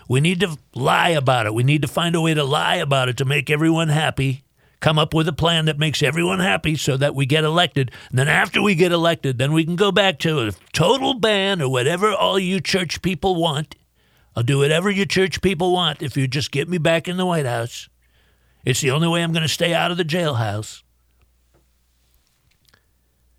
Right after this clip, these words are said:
And sadly, i-, i-, within the Republican Party, he's doing well. He does even better when he,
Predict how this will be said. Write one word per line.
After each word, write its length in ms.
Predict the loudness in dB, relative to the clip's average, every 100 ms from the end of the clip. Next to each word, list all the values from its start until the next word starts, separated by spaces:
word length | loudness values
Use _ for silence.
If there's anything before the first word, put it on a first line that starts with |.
| _ _ _ _ _ _ _ _ _ _ _ _ -12 0
And 240 | 0 2
sadly, 540 | 2 2 2 0 -2 0
i-, 800 | -2 -2 -14 _ _ -20 -12 -4
i-, 60 | -4
within 440 | 0 0 2 2
the 100 | 2
Republican 480 | 2 2 0 0 -2
Party, 440 | 0 0 0 -2 _ _ _ _ _ _ _ _ _ _ _ 0
he's 180 | 0 4
doing 540 | 2 2 2 0 -4 -12 _ _ -8
well. 340 | 0 4 4
He 140 | 2 2
does 260 | 2 2
even 220 | 2 2 0
better 520 | 2 2 2 -2 -6 _
when 160 | 2
he, 120 | 4